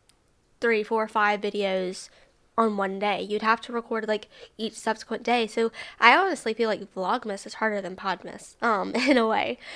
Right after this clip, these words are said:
But it is kind of interesting because I have my work schedule down, but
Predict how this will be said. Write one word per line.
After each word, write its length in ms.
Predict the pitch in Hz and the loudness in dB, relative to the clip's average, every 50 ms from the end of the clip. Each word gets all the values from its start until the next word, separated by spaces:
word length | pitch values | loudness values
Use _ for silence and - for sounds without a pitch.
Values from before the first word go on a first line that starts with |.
| - - - - | -16 -16 -14 -4
But 520 | 247 226 254 254 247 247 247 240 240 233 233 | 2 6 8 10 10 10 8 6 4 4 4
it 100 | 240 254 | 4 4
is 160 | 302 339 330 | 4 2 -2
kind 180 | - - 285 262 | -2 -2 -2 0
of 60 | 233 | 0
interesting 460 | 220 226 226 - 226 226 - 226 226 | -2 -4 -4 -6 -6 -4 -4 -4 -4
because 560 | 226 226 - 233 233 220 226 226 220 220 - - - - - | -4 -4 -2 0 2 2 2 2 0 -4 -10 -18 -16 -8 -2
I 80 | - 247 | 0 2
have 140 | 285 349 | 4 4
my 140 | 320 285 247 | 6 4 4
work 400 | 240 208 202 233 262 330 320 - | 2 2 2 2 2 2 0 -4
schedule 440 | - - - 214 202 - 196 190 202 | -12 -10 -8 -8 -6 -4 -4 -6 -4
down, 440 | 202 202 185 190 202 214 233 240 247 _ _ _ _ _ 254 | -4 -4 -4 -4 -6 -6 -8 -10 -12 _ _ _ _ _ -2
but 540 | - 254 247 247 240 233 226 226 220 - - | 2 4 6 6 6 6 4 4 2 -2 -6